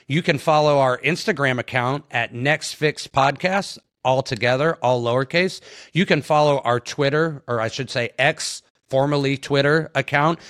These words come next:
at Next Fix Podcast, all together, all lowercase. And then, most importantly, our YouTube channel, which is Next Fix twelve. And every week we will upload to all the streaming platforms.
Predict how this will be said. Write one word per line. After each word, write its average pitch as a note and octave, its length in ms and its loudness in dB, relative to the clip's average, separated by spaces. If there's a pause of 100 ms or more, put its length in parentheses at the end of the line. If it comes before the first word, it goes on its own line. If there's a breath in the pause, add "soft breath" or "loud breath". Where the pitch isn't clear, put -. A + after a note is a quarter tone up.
(240 loud breath)
at B2 200 -2
Next C3+ 340 -2
Fix - 320 -4
Podcast, D3+ 800 0 (140)
all C3 140 2
together, C3 520 -2
all B2 180 2
lowercase. B2+ 540 -2 (400 loud breath)
And D3+ 240 0
then, E3 320 0 (240 soft breath)
most D#3 240 0
importantly, D#3 520 0
our C#3+ 200 0
YouTube D3+ 500 -2
channel, B2+ 380 -2
which C3+ 180 -4
is A2 200 -6
Next B2+ 480 -2 (160)
Fix - 460 -2
twelve. A2 840 -4 (600 loud breath)
And C#3 160 -2 (180)
every F#3+ 300 2
week F#3 280 0
we E3 80 2
will D#3+ 140 0
upload D#3+ 540 0
to C#3+ 240 -6
all D3+ 220 0
the F3 100 -2
streaming E3+ 640 -4
platforms. F3 720 0